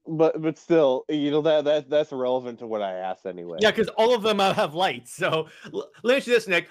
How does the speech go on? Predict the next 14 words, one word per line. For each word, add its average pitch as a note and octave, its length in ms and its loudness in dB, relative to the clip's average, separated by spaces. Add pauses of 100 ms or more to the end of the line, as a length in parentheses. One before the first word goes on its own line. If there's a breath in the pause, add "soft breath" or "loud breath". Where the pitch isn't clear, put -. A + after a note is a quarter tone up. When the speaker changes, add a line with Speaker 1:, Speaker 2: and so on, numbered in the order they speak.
(100)
Speaker 2:
What's A3 180 2
your D4 100 0
favorite A3+ 360 2
Lantern F#3 380 -4
Corps D#3 200 -4
of C#3+ 80 -6
the D#3 80 -4
ones D#3 220 -4
that E3 60 -8
w-, D3+ 300 -12
we've D3+ 180 -4
discussed? C#3 680 0 (600)
Speaker 1:
I, A#2 220 -4
I, C#3+ 360 2